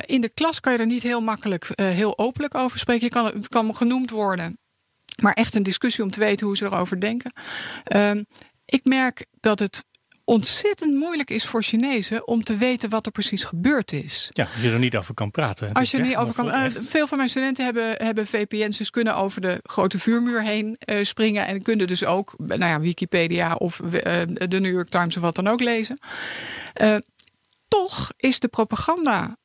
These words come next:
Speaker 1: van, eh, staatswegen v-, is zo sterk. Als je dat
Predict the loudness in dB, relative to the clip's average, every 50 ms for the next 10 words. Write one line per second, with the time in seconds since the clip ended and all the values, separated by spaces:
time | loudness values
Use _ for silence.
0 | _ _ -4 2 4 4 4 4 2 0 -2 -6 _ _ _ _ 2 4 4 4
1 | 2 0 -2 -4 0 0 2 0 2 0 0 0 0 2 2 0 -2 -2 -4 -4
2 | -2 -4 -4 -4 -4 -2 0 0 0 0 2 2 4 4 4 4 4 2 0 -2
3 | -2 -2 -2 0 0 0 -2 -4 -4 -2 -2 0 0 2 0 0 0 -2 -2